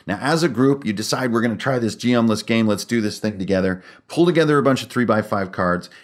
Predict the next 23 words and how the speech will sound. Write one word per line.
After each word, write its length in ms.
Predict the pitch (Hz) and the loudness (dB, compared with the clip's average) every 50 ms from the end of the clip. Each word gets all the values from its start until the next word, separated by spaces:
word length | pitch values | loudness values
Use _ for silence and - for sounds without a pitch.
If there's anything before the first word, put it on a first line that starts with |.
| - - | -10 -6
and 220 | 98 92 90 92 | -2 -2 0 0
write 240 | - 151 160 135 - | 0 -2 -2 -4 -4
down, 540 | 135 117 107 107 110 110 113 107 95 - - | -4 -2 -2 0 0 0 0 0 -2 -4 -4
or 160 | - 92 113 | -2 0 0
even 220 | 135 131 123 98 87 | 2 2 2 0 2
draw 400 | 87 110 113 104 87 87 104 107 | 2 0 0 2 0 0 -2 -2
if 120 | - - | -4 -2
you 60 | 95 | -2
have 180 | 90 95 90 73 | -2 -2 -4 -6
the 80 | 85 | -8
time 380 | 76 - 87 92 87 92 104 92 | -6 -6 -4 -2 -2 -2 -2 -2
and 100 | 78 80 | -4 -4
the, 120 | 85 - | -8 -8
and, 180 | - 90 82 85 | -8 -8 -8 -8
and 160 | 87 87 82 | -8 -8 -8
the 60 | 85 | -8
patience, 600 | 82 107 113 110 104 - - 98 104 - - - - | -4 -2 0 0 0 0 -2 -4 -4 -4 -4 -2 0
<laughs> 800 | 180 151 143 - - - - - 143 165 - - - - - - | 0 0 0 -2 -4 -4 -4 -4 -6 -14 -14 -16 -20 -16 -4 -4
a 60 | 131 | -4
bunch 300 | 107 - 151 160 165 - | 0 0 0 0 0 0
of 200 | 147 113 92 - | -2 -2 -2 -4
cool 480 | - - - 165 175 160 151 147 139 123 | -10 -6 -2 0 0 2 2 0 0 -2
stuff. 760 | - - - - - - 95 85 - - - - - - | -4 -6 -10 -6 -2 -2 -2 -2 -4 -10 -14 -20 -20 -20